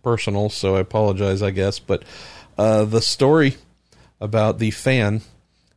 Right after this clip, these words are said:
that rocked up in Michael Shank's office in Ohio and said that he wanted to, uh, the story I know that it was shared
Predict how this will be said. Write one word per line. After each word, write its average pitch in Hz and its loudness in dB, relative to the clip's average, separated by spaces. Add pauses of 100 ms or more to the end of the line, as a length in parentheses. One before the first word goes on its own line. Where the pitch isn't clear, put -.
that 104 0 (200)
rocked 107 0
up 113 0 (120)
in 107 0
Michael 107 -2
Shank's 113 -2
office 104 -2
in 101 -4
Ohio 104 0
and 98 -4
said 104 -4
that 98 -4
he 113 -6
wanted 104 -4
to, 110 -4 (580)
uh, 98 -4
the 104 -4
story 190 2
I 131 2
know 123 4
that 113 4
it 113 4
was 98 -2
shared 104 0